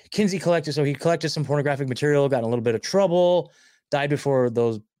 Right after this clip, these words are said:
uh, issues were resolved legally. Kinsey wrote about pre-adolescent orgasms using data in tables thirty to thirty-four of the male volume. So this is in his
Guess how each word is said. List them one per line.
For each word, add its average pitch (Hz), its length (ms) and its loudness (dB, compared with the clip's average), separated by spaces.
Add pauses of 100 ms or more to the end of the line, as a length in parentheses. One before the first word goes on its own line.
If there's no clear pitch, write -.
(240)
uh, 113 200 -6
issues 120 340 -6
were 113 120 -4
resolved 107 320 -2
legally. 107 240 0
Kinsey 190 340 -4
wrote 170 200 2
about 151 200 0
pre-adolescent 196 760 0
orgasms 113 640 0
using 123 280 -2
data 123 320 0
in 101 120 -2
tables 110 280 -4
thirty 120 380 0
to 113 200 -8
thirty-four 127 560 0
of 117 120 -4
the 120 80 -2
male 151 260 0
volume. 95 400 -2
So 120 140 -4
this 135 140 -4
is 131 120 -8
in 127 160 -4
his 113 260 -6